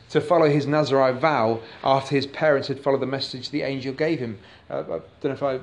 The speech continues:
you remember, but I said that actually Samson didn't have to follow that vow. He made a choice when he became an adult to keep going. A father can dedicate his son as a Nazarite at birth, but the son makes a choice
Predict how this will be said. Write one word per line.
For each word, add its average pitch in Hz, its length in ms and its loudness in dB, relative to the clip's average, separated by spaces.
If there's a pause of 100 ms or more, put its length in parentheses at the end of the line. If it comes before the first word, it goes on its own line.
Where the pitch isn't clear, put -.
you 135 120 -4
remember, 143 340 -2
but 135 140 -4
I 135 80 -2
said 165 260 -4
that 160 100 -8
actually 175 280 -6
Samson 214 340 -4
didn't 196 200 -2
have 196 280 -2
to 180 80 0
follow 202 300 2
that - 240 -6
vow. 135 340 -8 (500)
He 160 140 -2
made 185 180 4
a 175 60 6
choice - 560 0 (180)
when 143 120 -2
he 139 40 0
became 143 300 -4
an 139 80 -2
adult 151 360 0 (200)
to - 100 -8
keep - 380 -6
going. 113 380 2
A 110 80 -10
father 175 400 2
can 139 180 -4
dedicate 120 560 -2 (380)
his 123 160 -8
son 117 440 -2 (160)
as 120 140 -12
a 123 60 -10
Nazarite 123 500 -6
at 120 180 -12
birth, 117 440 -8 (520)
but 127 120 -10
the 117 80 -10
son 113 480 -2 (200)
makes 117 220 -12
a 107 60 -12
choice - 580 -4